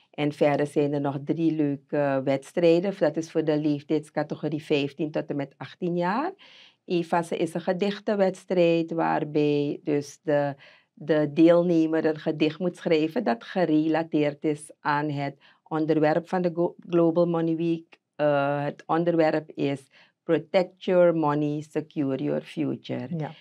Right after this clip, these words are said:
Speaker 2: dat is het
Speaker 1: En
Speaker 2: thema dus,
Speaker 1: ja,
Speaker 2: het algemene
Speaker 1: het
Speaker 2: thema, ja.
Speaker 1: thema, ja.
Speaker 2: Mhm.
Speaker 1: Het algemeen thema. En, eh, ehm, hen, hun gedicht natuurlijk moet dus gerelateerd zijn aan het, aan het thema.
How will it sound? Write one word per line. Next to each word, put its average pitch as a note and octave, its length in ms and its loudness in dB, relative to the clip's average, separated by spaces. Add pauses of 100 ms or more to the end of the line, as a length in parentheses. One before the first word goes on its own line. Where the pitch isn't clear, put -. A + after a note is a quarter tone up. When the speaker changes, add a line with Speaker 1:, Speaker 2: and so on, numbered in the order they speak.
(140)
Speaker 2:
dat F3 140 2
is - 80 2
het F3+ 100 4
Speaker 1:
En C#3+ 80 0
Speaker 2:
thema D3 320 2
dus, D#3 180 -8
Speaker 1:
ja, D3+ 120 2
Speaker 2:
het E3 80 2
algemene D3+ 340 -2
Speaker 1:
het - 180 -10
Speaker 2:
thema, E3 100 6
ja. C#3+ 140 6
Speaker 1:
thema, C3 180 2
ja. A#2+ 180 0
Speaker 2:
Mhm. A3 100 -2 (160)
Speaker 1:
Het - 180 -16
algemeen D3+ 540 -4
thema. D3 440 -2
En, C#3 320 -2
eh, C3+ 200 0 (500)
ehm, C#3+ 560 -2 (220)
hen, C3+ 400 -4
hun C#3+ 240 -2
gedicht D3+ 540 -2
natuurlijk D3 640 -2
moet D3 280 -6
dus C#3 220 -6
gerelateerd C3+ 800 -4
zijn C3+ 400 -4
aan C#3 260 -6
het, C#3 140 -8 (100)
aan C#3 180 -6
het D#3 200 -6
thema. C3+ 460 0